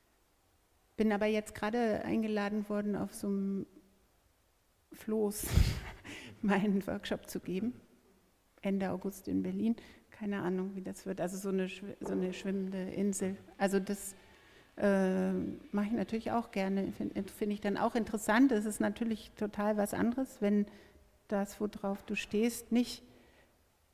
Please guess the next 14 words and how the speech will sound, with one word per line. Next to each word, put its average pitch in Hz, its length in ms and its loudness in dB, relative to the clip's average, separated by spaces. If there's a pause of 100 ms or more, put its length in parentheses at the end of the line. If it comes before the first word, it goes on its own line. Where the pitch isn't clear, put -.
(120)
äh, 190 800 2 (340)
solide 214 480 2
ist, - 460 -4
sondern 190 840 2 (140)
beweglich 208 640 -2 (760)
oder 196 140 -6
nicht 196 220 -6
statisch. 202 420 -8 (840)
Und 202 320 -6
dann, 196 440 -4
dann 196 360 -2
spürt 214 300 -6
man 208 180 -2
wieder, 202 340 -2